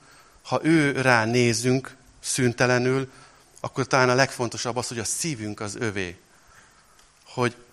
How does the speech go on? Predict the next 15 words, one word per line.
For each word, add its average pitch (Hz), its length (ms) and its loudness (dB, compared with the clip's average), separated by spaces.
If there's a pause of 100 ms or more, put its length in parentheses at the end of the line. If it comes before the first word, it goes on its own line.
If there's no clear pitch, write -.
(320)
a - 60 -12
szívünk 110 800 -4 (1200)
nem 127 320 2
a 107 80 0
világé, 98 720 -6
nem 120 280 -6
a, 104 200 -4 (560)
nem 135 340 0
őt 120 280 0
szeretjük, - 480 -12
a 107 80 -6
világot, 98 680 -8
nem 123 180 -6
a, - 160 -4
a, 110 140 -8